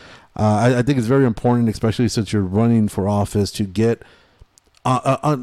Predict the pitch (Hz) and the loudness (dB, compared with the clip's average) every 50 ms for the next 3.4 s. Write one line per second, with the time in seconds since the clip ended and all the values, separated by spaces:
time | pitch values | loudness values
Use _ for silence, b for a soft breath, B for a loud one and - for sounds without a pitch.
0 | 123 - 165 156 147 135 127 135 - - - - 160 180 160 127 104 95 92 131 | -6 -4 -2 0 2 2 2 2 0 -2 -4 -2 0 0 -2 -2 -2 -2 0 0
1 | 135 - 135 117 107 - - 110 107 107 101 101 92 92 - - - 92 90 - | 0 0 -2 -4 -2 -2 0 2 2 2 2 0 -2 -4 -4 -4 -4 -4 -4 -6
2 | 85 82 87 87 87 92 92 90 - - 101 90 98 107 110 123 131 131 117 107 | -8 -8 -6 -4 -2 -2 -2 -2 -2 -2 -2 0 2 2 2 4 4 2 2 0
3 | - - - 107 107 107 107 104 | -2 -2 -2 0 0 2 2 0